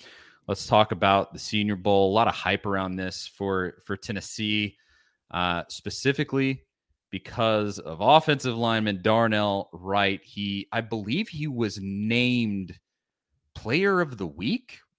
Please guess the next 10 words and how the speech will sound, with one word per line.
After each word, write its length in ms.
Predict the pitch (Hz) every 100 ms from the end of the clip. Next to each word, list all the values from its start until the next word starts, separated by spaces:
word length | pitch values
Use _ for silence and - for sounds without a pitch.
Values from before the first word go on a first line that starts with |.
| 87 -
by 540 | - 117 160 185 185 175 _ _ -
the 100 | 104
players 540 | - - 131 170 165
on 240 | 156 165 131
the 140 | 85 _
team. 480 | - 123 185 277 294 _
Did 100 | -
I 100 | 139
see 320 | 226 - 160 220
that 260 | 233 233